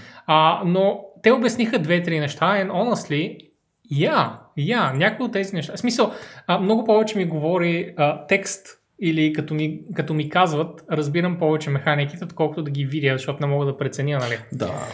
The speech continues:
Speaker 1: А, но когато ми обяснят някои механики, аз всъщност знам по другите файтери някои от тия
Speaker 2: М,
Speaker 1: механики
Speaker 2: м,
Speaker 1: как
Speaker 2: м.
Speaker 1: работят, защото... I mean, actually играя файтери, I'm just not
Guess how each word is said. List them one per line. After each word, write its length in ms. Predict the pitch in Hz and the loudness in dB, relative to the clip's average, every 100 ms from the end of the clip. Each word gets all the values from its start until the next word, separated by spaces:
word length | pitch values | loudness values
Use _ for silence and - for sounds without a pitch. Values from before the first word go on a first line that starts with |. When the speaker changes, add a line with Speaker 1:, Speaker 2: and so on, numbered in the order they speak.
| - - | -12 -6
Speaker 1:
А, 140 | 147 | -4
но 120 | 165 160 | -2 0
когато 300 | 175 202 214 | 2 2 2
ми 80 | |
обяснят 520 | 185 170 151 151 254 254 | 2 2 2 2 0 -2
някои 240 | 190 160 | -2 0
механики, 540 | 147 143 139 160 208 208 | 0 0 0 -2 -6 -4
аз 120 | 190 | -6
всъщност 340 | 202 - 185 | -6 -8 -6
знам 320 | 170 175 180 - | -2 -2 -4 -6
по 80 | 170 | -6
другите 320 | 185 196 139 | -4 -4 -4
файтери 400 | 143 131 147 139 | -2 -2 -2 -4
някои 280 | 135 - 151 | -2 0 0
от 40 | |
тия 60 | - | 2
Speaker 2:
М, 40 | |
Speaker 1:
механики 420 | 131 117 113 - | 0 0 0 -2
Speaker 2:
м, 60 | - | -6
Speaker 1:
как 80 | 117 | -6
Speaker 2:
м. 60 | |
Speaker 1:
работят, 320 | 123 123 180 220 | -6 -6 -6 -10
защото... 300 | - 180 175 175 - - - - _ _ _ _ | -6 -4 -4 -6 -10 -20 -20 -20 _ _ _ _
I 40 | - | -4
mean, 240 | 311 208 | 2 2
actually 180 | 220 262 | 2 0
играя 240 | 180 175 208 | 2 2 2
файтери, 360 | - 233 175 135 | 0 -2 -2 -2
I'm 140 | 175 | -4
just 200 | 170 - | -4 -4
not 100 | 190 | -6